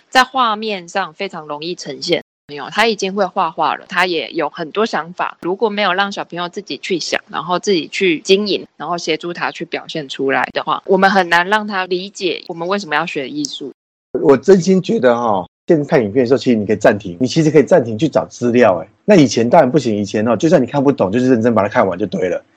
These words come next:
Speaker 2: 你好像也不太能做其他的，的动作，就是剧情怎么演，你就怎么想。那现在老师可能要真的让孩子们有更多的时间找寻到他要的方向。譬如刚刚说的哈，说你要画背景，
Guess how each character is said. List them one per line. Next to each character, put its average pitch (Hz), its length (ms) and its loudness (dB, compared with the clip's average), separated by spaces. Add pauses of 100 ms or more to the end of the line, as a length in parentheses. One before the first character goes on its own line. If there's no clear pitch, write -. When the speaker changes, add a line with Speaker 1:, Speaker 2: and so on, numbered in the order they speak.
(200)
Speaker 2:
你 147 100 4
好 131 180 4
像 170 160 6
也 107 140 2
不 110 140 -6
太 147 160 4
能 110 180 0
做 120 180 6
其 - 200 -6
他 110 240 0
的， 92 440 -2 (180)
的 117 80 0
动 117 260 6
作， 113 400 4
就 160 100 0
是 147 180 4 (140)
剧 226 140 6
情 127 180 0
怎 117 100 2
么 117 80 2
演， 104 240 0 (280)
你 110 120 -2
就 151 120 6
怎 113 120 2
么 104 60 -2
想。 104 260 -2 (640)
那 196 120 8
现 185 340 6
在 151 400 8
老 110 180 6
师 131 180 -2
可 - 160 -10
能 107 200 -4
要 143 140 8
真 147 400 0
的 113 180 4
让 117 420 2 (120)
孩 123 180 8
子 131 160 0
们 117 180 0
有 98 160 0 (140)
更 139 220 4
多 127 200 4
的 117 120 4
时 107 240 -6
间 123 320 2
找 120 260 6
寻 120 240 -4
到 160 140 8
他 139 160 -2
要 131 160 6
的 - 0 -
方 117 180 -2
向。 117 180 0
譬 170 140 6
如 127 80 6
刚 131 240 4
刚 135 240 4
说 127 180 8
的 117 160 6
哈， 101 220 4
说 160 220 2
你 147 120 0
要 160 80 6
画 165 200 6
背 151 240 4
景， 90 260 -8